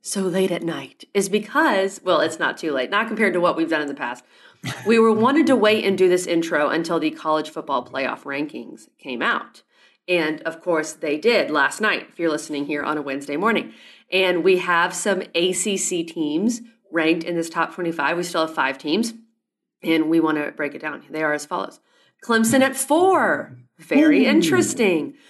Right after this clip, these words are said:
Speaker 1: North Carolina at seventeen. Syracuse at twenty.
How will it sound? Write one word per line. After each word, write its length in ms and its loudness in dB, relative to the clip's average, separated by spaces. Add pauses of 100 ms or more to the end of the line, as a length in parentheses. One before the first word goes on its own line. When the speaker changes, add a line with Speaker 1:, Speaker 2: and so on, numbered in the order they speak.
(180)
Speaker 1:
North 300 2
Carolina 420 2
at 220 -4
seventeen. 880 -2 (220)
Syracuse 560 2
at 160 -2
twenty. 380 0